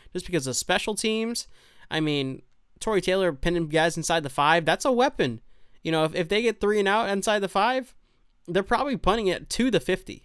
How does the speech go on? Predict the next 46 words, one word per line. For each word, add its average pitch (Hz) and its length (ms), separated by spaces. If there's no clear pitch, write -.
and 139 120
then 151 120
a 147 60
return 175 420
gets 156 200
them 156 140
in, 156 220
in 156 300
Michigan 160 260
territory. 180 520
It's 143 140
just 190 180
about 160 300
whether 151 240
or 147 40
not 143 120
they 135 180
can 123 140
pick 143 200
up 143 180
yardage. 156 580
Give 151 160
it - 80
to, 135 220
uh, - 200
the - 60
Stevens - 520
kid, 110 280
man. 139 280
Well, 180 100
he's, 190 320
he's 156 200
emerged 143 440
as 170 140
another 202 300
fun 156 280
special 147 340
teamer 135 280
for 131 120
us. 147 280
And, 160 320
um, 139 440
definitely 170 340
a 151 60
boot. 156 400
I, 160 100